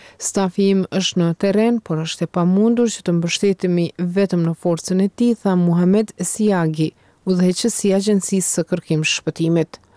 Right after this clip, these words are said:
Shqetësime ka edhe për qytetin Dongala, ku pasojat nuk janë ende të qarta. Kryqi i Kuq ndërkombëtar vlerësoi se mbi një pikë gjashtë milion njerëz janë prekur nga tërmeti dhe tsunami dhe tha se tragedia mund të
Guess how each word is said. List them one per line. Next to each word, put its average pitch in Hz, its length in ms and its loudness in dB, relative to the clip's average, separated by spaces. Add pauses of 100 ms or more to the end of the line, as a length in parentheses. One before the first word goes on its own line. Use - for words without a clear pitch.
(380)
Shqetësime 233 540 -2
ka 214 160 0
edhe 202 140 0
për 185 180 -4
qytetin 190 540 0
Dongala, 196 640 2
ku 175 280 -2
pasojat 190 680 -2
nuk 180 180 0
janë 180 200 0 (120)
ende 180 320 2
të 156 180 -6
qarta. 165 520 -2 (380)
Kryqi 180 380 0
i - 20 -14
Kuq 180 220 0 (100)
ndërkombëtar 175 680 0 (420)
vlerësoi 202 480 2
se 208 240 0
mbi 190 160 2
një 190 300 2
pikë 185 180 0
gjashtë 190 360 0
milion 175 340 2
njerëz 208 420 0
janë 170 220 0
prekur 196 340 0
nga 170 160 0
tërmeti 180 480 0
dhe 165 160 0
tsunami 196 640 2
dhe 165 160 0
tha 180 240 0
se 165 240 -2
tragedia 170 640 0
mund 185 380 2
të 175 80 0